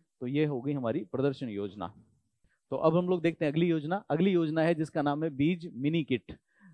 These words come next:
देखिए, बीज तो हम सारे जानते ही हैं, मिनी किट का मतलब है छोटी छोटी किट। किट का मतलब होता है कोई भी चीज़ इकट्ठी करके एक साथ दे दी जाए तो वो किट हो गई। जैसे मान लो कि आप पढ़ने के लिए जाते हो तो पढ़ने की सारी सामग्री एक साथ इकट्ठी करके दे दी जाए तो हम बोलेंगे कि ये स्टडी किट है।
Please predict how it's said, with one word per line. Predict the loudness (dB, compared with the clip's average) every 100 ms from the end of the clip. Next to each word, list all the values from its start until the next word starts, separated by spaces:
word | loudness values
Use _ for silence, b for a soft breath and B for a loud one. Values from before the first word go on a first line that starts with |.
| _
देखिए, | -2 -2
बीज | 2 2 2 2
तो | 0
हम | 2
सारे | 4 4
जानते | 4 0 0
ही | 0
हैं, | 0
मिनी | -2 2 2 2
किट | -2
का | -2 0
मतलब | 2 0 0
है | -2
छोटी | -2 -2 -2
छोटी | -4 -4
किट। | -6 -8 -12 b b b -4
किट | 0
का | 0
मतलब | 0 0 -2
होता | 0 0
है | 0 0
कोई | -4
भी | -4
चीज़ | -4 -4
इकट्ठी | -2 -2 0
करके | 0 0
एक | -2
साथ | 0 0
दे | 0
दी | 0
जाए | 0 0
तो | -2
वो | -6
किट | -4 -4
हो | -4
गई। | -4 -6 b b b
जैसे | -4 -2
मान | -2 -2
लो | -2
कि |
आप | -2
पढ़ने | 0 0 0
के | 0
लिए | 0
जाते | 0 -2
हो | -4
तो | -4
पढ़ने | -2 0 0
की | -2
सारी | 0 0 0
सामग्री | -2 0 0
एक | 0
साथ | -2
इकट्ठी | -2 -4 -2
करके | -2 0
दे | -2
दी | 0
जाए | 2 0
तो | 0
हम | -4
बोलेंगे | -2 0 -2
कि | -2
ये | -4
स्टडी | -2 0 2
किट | 0 -4
है। | -6